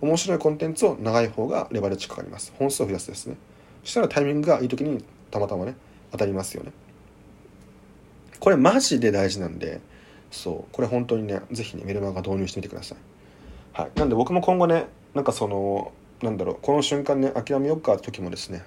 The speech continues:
あえて諦めずに粘ってですね、えー、タイミングをつかむために自分からね、連続的にアクションを起こすっていうのも今後や、僕はね、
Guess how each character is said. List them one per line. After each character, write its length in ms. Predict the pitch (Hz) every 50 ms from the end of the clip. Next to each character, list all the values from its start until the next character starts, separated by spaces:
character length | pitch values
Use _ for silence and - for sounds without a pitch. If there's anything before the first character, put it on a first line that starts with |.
| - -
あ 140 | - 139 151
え 80 | 120
て 140 | - - 87
諦 220 | 90 - 113 - -
め 80 | 127
ず 160 | 107 - 90
に 60 | 87 87
粘 180 | 95 101 120 131
っ 60 | 131
て 120 | - -
で 80 | - 87
す 140 | - - -
ね、 140 | 78 78 - - - - - - - - -
え 140 | 101 98 95
ー、 20 |
タ 140 | 87 - 127
イ 20 | 127
ミ 100 | 127 127
ン 40 |
グ 60 | 123 120
を 40 |
つ 100 | 113 -
か 100 | - 139
む 80 | 113 101
た 80 | 101 107
め 80 | 104 127
に 80 | 139
自 140 | 120 92 98
分 120 | 101 104
か 100 | 104 107
ら 60 | 98 98
ね、 140 | 101 101 - - - - - -
連 120 | 117 110
続 160 | 107 - - -
的 200 | - 110 - 151
に 160 | 165 143 107 -
ア 100 | 120 120
ク 80 | -
シ 100 | - -
ョ 40 | 101
ン 20 |
を 20 | 95
起 60 | -
こ 80 | 143 135
す 100 | - 127
っ 20 |
て 120 | - - 135
い 20 |
う 40 | 143
の 60 | 170
も 140 | 190 190 -
今 140 | - 123 110
後 80 | 101
や、 80 | 95 101
僕 240 | - 107 98 - 95
は 60 | 87
ね、 120 | 90 90